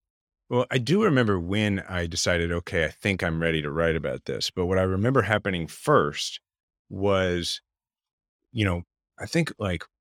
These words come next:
maybe five, six months in when I realized, like, "Oh, I'm, I'm really getting a lot better and I'm making a,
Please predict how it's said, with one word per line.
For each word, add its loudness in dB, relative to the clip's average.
maybe -8
five, 2
six -4
months -4
in -2
when -4
I -4
realized, 0
like, -4
"Oh, -2
I'm, 0
I'm 0
really 8
getting 2
a 0
lot 2
better -6
and -4
I'm 0
making -4
a, -8